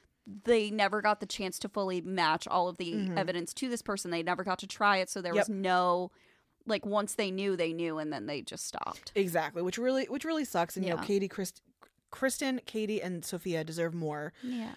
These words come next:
Speaker 2: Um, but, you know, that's the, you know, the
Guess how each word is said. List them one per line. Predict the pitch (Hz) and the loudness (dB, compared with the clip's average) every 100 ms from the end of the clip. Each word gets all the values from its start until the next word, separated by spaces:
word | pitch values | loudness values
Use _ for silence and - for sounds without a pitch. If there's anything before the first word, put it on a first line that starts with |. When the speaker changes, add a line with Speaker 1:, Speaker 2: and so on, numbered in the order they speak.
| - | -2
Speaker 2:
Um, | 180 160 165 | 0 0 0
but, | 190 | -2
you | 185 | 0
know, | 165 160 156 _ _ | 0 0 -4 _ _
that's | 196 202 220 - | -2 0 0 -6
the, | 185 202 196 190 180 | -2 2 2 0 -2
you | 185 | -4
know, | 170 165 | -4 -2
the | 165 160 165 | -2 -2 -4